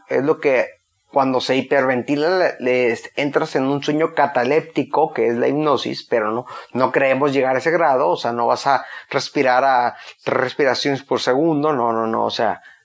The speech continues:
respira, respira, respira y únicamente di, "Mañana va a ser un mejor día".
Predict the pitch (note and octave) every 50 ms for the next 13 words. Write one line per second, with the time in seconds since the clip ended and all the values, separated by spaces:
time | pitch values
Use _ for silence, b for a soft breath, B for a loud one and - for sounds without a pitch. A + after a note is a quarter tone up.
0 | B B B - A#2+ A2+ B2+ A#2 - - - - D#3 E3 F3 F3+ F3+ F3+ F3+ E3+
1 | E3+ E3+ F3+ F#3+ G3 G3+ G#3 - _ _ _ - - A#2+ A#2 - - _ - C#3+
2 | C#3 C#3+ C#3+ C#3+ C#3 D3 D3 D3 D3 D3+ A#2+ B2+ C3 A#2+ - - - D#3+ D#3 D#3
3 | E3 D#3+ - - - _ - - D3+ D3+ D3+ D3 - - E3+ F3 F#3 F#3+ F#3+ F3+
4 | F#3 E3+ C#3 B2 A#2 A#2 A#2 A#2 C3 C3 B2 A#2 G#2+ F#2+ - - _ _ _ _
5 | _ _ _ _ _ _ _ _ _ _ _ - _ - A#2+ A2+ A2+ A#2+ A#2+ B2+
6 | C3 C#3+ D3+ E3+ G3 A3+ A3 - _ _ _ _ _ _ - - _ _ _ _
7 | _ _ _ _ _ _ - - A#2 A#2 B2 B2 B2+ B2 - C3+ B2+ C3+ - -
8 | - - B2+ C3 C3 C3+ C3 C3 A#2+ - - B2 A#2 A#2 G#2+ A2 A2 A2 - -
9 | -